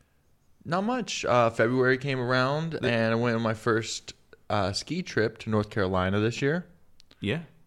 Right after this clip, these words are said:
Speaker 1: Not my first ski trip, but my first ski trip to the East Coast,
Speaker 2: Mm.
Speaker 1: which was fun. It was a lot of fun. Went, it was, like, my first vacation with my new girlfriend at the time, and, um,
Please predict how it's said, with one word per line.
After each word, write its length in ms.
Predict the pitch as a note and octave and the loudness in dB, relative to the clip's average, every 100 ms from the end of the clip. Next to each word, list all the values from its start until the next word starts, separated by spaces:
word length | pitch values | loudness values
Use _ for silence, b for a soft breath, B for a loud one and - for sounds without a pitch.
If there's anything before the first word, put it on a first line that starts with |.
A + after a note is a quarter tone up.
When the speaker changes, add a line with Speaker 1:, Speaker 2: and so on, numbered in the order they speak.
| - | -2
Speaker 1:
Not 160 | C3 | 0
my 80 | C3+ | 0
first 300 | B2+ B2 A2+ | 2 2 2
ski 220 | - C3 | -2 -2
trip, 340 | C3 G#2+ G2+ - | -2 -2 -2 -2
but 80 | |
my 120 | G#2 G#2 | -4 -2
first 280 | A2+ A2 | -2 -4
ski 200 | - B2 | -4 -6
trip 360 | A2+ - G2 - | -4 -4 -6 -6
to 180 | - A#2 | -8 -6
the 240 | G#2 G2+ - | -4 -6 -4
East 220 | E3 - | -6 -4
Coast, 500 | - F2+ A#2+ - - - - | 0 0 0 -4 -16 -20 -10
Speaker 2:
Mm. 240 | A2 G2 D#2+ | -4 -4 2
Speaker 1:
which 160 | E3+ F3 | 2 2
was 100 | F3 | -2
fun. 320 | - G3 G2+ F#2+ - | 0 0 0 -8 -4
It 60 | |
was 160 | A#2 A#2 | -2 4
a 40 | |
lot 120 | A#2 A2+ | 6 6
of 120 | A2+ | 4
fun. 460 | A#2+ A#2+ A#2 A#2+ - | 2 4 2 -4 -6
Went, 280 | A#2 G#2+ - - | -4 -4 -6 -6
it 40 | A2+ | -4
was, 120 | A2+ | 2
like, 180 | A2+ A2+ | 0 2
my 120 | G#2 | -4
first 400 | - A#2 A2+ - | 0 0 0 -2
vacation 720 | F2 - - B2 - B2+ A#2 | -4 -2 -2 -2 -4 -6 -6
with 120 | G#2 - - b b _ | -8 -12 -20 b b _
my 120 | G#2 | -6
new 140 | G#2 F2 | -6 -4
girlfriend 600 | C3+ D#3 D#3 D#3+ D3+ D3 | 4 6 6 2 -2 -2
at 100 | C#3+ | -4
the 60 | |
time, 760 | C#3 D3+ C#3+ C#3+ C#3 C#3+ C#3+ C#3+ b b b b b - | -8 -2 0 0 0 -2 -4 -10 b b b b b -4
and, 420 | A2+ G#2+ G#2 G#2 | 0 0 0 0
um, 680 | G2+ F#2+ F#2 C2+ A1+ - | 2 0 -2 -6 -12 -14